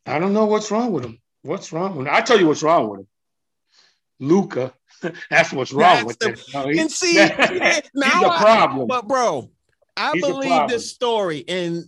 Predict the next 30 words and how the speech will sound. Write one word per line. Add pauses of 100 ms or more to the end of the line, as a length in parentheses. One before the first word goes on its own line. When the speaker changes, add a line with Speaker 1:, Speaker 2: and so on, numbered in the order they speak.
(180)
Speaker 2:
and,
uh,
Chris
Broussard
on
F
S
one,
he
backed
those
stories.
It,
the, (100)
the
inside, (500)
uh, (500)
of
them, (200)
the
inside
story
of
them
dodging
the
Lakers.
It's
a (140)
real.